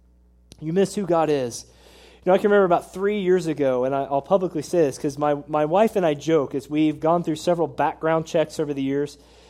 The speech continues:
uh, my, I always kid my wife about the one ticket she got, like, fifteen years ago or something like that. But my wife will probably remember this. The one ticket I got was three years ago, right after Simeon was born. Babe, you remember this?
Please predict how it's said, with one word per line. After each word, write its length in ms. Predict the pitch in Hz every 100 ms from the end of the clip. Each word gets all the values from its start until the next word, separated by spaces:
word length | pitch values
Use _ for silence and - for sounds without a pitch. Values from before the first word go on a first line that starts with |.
| - _
uh, 320 | 139 135 127 127
my, 240 | 147 143 143
I 180 | 139
always 200 | 156 180
kid 200 | - 185
my 140 | 180 165
wife 300 | 147 151 151
about 280 | 147 139 143
the 80 |
one 300 | 135 143 175
ticket 300 | 175 165 160
she 160 | - 151
got, 560 | 143 143 - 135 131 -
like, 200 | 131 127
fifteen 420 | 196 190 185 151
years 180 | 147 135
ago 160 | 120
or 120 | 113
something 280 | 107 - -
like 220 | 113 107
that. 280 | 113 104 101 _ - - - - _
But 120 | 160
my 120 | 170 170
wife 280 | 202 330
will 100 | 285
probably 320 | - 233 233 214
remember 260 | 185 202
this. 180 | 139 113
The 80 | 165
one 180 | 208 320
ticket 280 | 302 247
I 80 | 208
got 240 | 180 190 143
was 160 | 135
three 200 | - 185
years 200 | 175 170
ago, 220 | 127 123
right 300 | 113 156 247
after 240 | 320 254 196
Simeon 280 | - 202 175
was 120 | 143
born. 260 | 147 113
Babe, 220 | 117 175 233
you 120 | 214
remember 200 | 208 240
this? 320 | 254 285 -